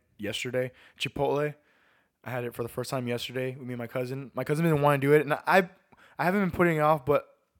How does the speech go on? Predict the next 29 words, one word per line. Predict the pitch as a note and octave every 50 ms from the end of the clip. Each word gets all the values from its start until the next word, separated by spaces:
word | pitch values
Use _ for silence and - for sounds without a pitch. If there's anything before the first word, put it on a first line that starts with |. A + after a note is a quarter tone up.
| _ _ _ -
if | - - C#3
I | C3
say | - - C#3+ C#3
what | C3 C3 B2+
I, | A#2+
I, | - - B2+ A#2+ B2+
I | B2+ A#2+
just | A2+ - _ _ _ _ _ A2+
basically | C3 C3 - - A#2 A#2+
have | A#2 G#2+
been | G#2 A2 A2
putting | A2+ A#2 A2 G#2+ G#2+
it | G#2+
off. | A2 A2 A2 -
Not | C3+ D3+ E3
on | D#3 C3+
purpose, | - C#3+ C3+ C3+
not | D#3+ G3 G3+
intentionally, | F#3+ D#3 - F3 E3 - - C#3 B2+
I | A#2+
guess, | A#2 A#2+ A#2 - - - - - - - - -
but | C#3 F3+ E3+ C#3+ - - _ _ _ - - - - _
tried | - - E3+ E3+ F3 F3+
it, | F#3+ F3+ - - _ _ _
and | C3 C#3
it's, | C3+ C3+ A#2+ -
like, | C#3 B2 A2+ A2+ A#2 B2 _ _
it's | - -
fresh. | - - - D#3 D#3 D3+ D3+ D3+ D3+ -